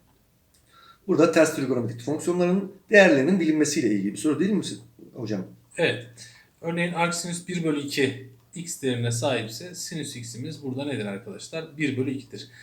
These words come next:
Speaker 2: Hangi açının sinüsü bir bölü ikidir? X'imizi buradan hemen hesaplarsak otuz derecenin yani pi bölü altı diyebiliriz. Yine B şıkkında, e, arc kosinüs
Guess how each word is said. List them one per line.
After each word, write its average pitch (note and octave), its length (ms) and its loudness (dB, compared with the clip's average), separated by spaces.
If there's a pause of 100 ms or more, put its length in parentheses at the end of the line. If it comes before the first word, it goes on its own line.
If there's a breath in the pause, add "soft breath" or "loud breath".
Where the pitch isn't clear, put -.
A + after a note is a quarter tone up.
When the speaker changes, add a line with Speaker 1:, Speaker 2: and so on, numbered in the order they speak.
(180 soft breath)
Speaker 2:
Hangi G3 280 4
açının D#3+ 240 -2
sinüsü C#3+ 380 -6
bir B2+ 140 -2
bölü A#2+ 140 -4
ikidir? B2 600 -6
X'imizi A#2 460 -14
buradan A2 220 -12
hemen G#2+ 180 -14
hesaplarsak G#2 720 -12
otuz C3+ 300 -6
derecenin G#2 400 -4
yani C#3 540 -4 (400 soft breath)
pi C#3 220 -4
bölü C#3 300 -2 (240)
altı C3+ 680 -10
diyebiliriz. B2+ 600 -4 (440 soft breath)
Yine F3+ 200 -2
B F#3+ 160 6
şıkkında, C#3+ 680 -4 (680)
e, - 120 -20 (320)
arc G3 260 2 (120)
kosinüs C#3+ 760 -6